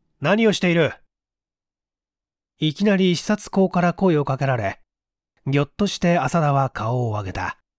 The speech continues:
今日は免業日で朝から官房にいた。見ると担当の矢口看守であった。「ええ。本が傷んだもんですから、綴り直しているんです。」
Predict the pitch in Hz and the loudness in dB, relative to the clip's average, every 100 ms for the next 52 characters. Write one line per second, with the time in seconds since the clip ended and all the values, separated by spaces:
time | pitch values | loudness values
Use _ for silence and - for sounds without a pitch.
0 | _ _ _ _ _ _ _ _ _ _ | _ _ _ _ _ _ _ _ _ _
1 | _ _ _ - 220 190 139 127 185 240 | _ _ _ -2 2 2 2 0 0 2
2 | 233 180 123 101 - - 226 208 104 76 | 2 2 0 -6 -6 -4 -2 -2 -4 -8
3 | - 147 156 135 120 101 98 - _ _ | -4 -2 0 0 -2 -6 -8 -10 _ _
4 | _ _ _ _ _ _ _ _ - 143 | _ _ _ _ _ _ _ _ -4 -2
5 | 110 92 90 - - 170 220 208 190 185 | -2 -4 -8 -8 -4 -2 0 0 2 2
6 | 170 156 233 - 120 - 117 117 110 101 | 0 0 0 -2 -6 -6 -6 -6 -6 -8
7 | - 95 85 - _ _ _ _ _ _ | -10 -10 -10 -12 _ _ _ _ _ _
8 | _ _ _ _ _ _ _ _ _ 151 | _ _ _ _ _ _ _ _ _ -4
9 | 208 233 156 117 104 - _ _ _ _ | -2 0 -2 -4 -8 -14 _ _ _ _
10 | _ _ _ _ - 185 262 226 180 170 | _ _ _ _ 0 2 2 0 -2 0
11 | 170 185 240 277 196 180 180 170 151 170 | 0 2 2 0 0 0 -2 -2 -2 -2
12 | 160 156 - _ _ - 143 147 214 262 | -2 -4 -8 _ _ -8 -4 0 -2 -2
13 | 269 277 294 247 262 185 131 117 107 | -2 0 0 0 0 0 -2 -8 -8